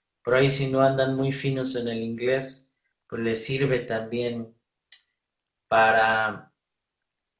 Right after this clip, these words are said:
para practicar por ahí un poquito.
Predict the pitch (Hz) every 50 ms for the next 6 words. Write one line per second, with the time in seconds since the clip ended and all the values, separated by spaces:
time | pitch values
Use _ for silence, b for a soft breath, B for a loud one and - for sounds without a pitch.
0 | _ _ _ _ _ _ _ _ _ _ _ _ _ _ _ - 117 117 117 117
1 | 117 113 113 113 113 113 113 113 - 123 120 120 - - 120 - - 143 143 139
2 | 143 143 131 131 131 139 139 139 139 139 147 156 143 - 180 208 - - - -
3 | _